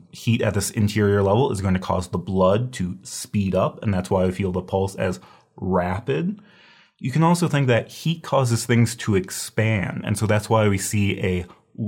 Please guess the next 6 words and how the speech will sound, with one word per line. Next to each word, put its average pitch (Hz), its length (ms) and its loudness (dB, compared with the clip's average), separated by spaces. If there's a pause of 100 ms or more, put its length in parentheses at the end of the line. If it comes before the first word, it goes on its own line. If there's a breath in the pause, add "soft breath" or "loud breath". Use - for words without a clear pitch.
(240)
big 113 380 2
pulse 107 460 2
or 95 180 0
a - 80 -2
large 95 580 0
pulse. - 340 -10